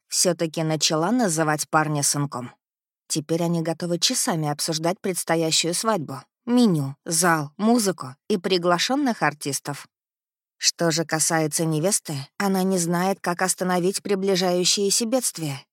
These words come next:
Чувство, будто меня засасывает трясина, и чем дальше откладывается объяснение,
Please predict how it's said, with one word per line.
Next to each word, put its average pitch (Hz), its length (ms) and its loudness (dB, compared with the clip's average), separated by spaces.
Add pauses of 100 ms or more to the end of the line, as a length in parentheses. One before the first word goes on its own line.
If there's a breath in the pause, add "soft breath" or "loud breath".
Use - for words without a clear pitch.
(160)
Чувство, 147 480 -4 (140)
будто 190 400 -2
меня 180 340 2
засасывает 185 800 2
трясина, 214 540 0 (260)
и 190 120 -2
чем 165 300 0
дальше 165 380 2
откладывается 165 760 2
объяснение, 160 680 0